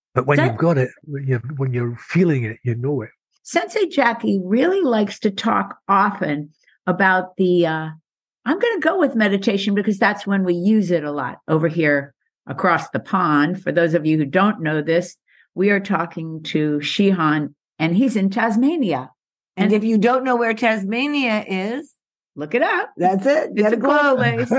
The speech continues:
Speaker 2: place.
Speaker 1: <laughs>
Speaker 2: Anyway, back on track is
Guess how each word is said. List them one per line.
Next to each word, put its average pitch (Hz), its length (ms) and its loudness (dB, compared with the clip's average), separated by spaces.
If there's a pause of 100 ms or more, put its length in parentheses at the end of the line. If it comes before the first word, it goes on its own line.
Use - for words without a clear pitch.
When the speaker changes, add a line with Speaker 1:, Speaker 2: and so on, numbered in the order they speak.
(560)
Speaker 2:
place. 208 220 -2
Speaker 1:
<laughs> - 160 -16 (400)
Speaker 2:
Anyway, 269 440 2
back 226 300 0
on 220 160 -4
track 285 380 -2
is 196 340 0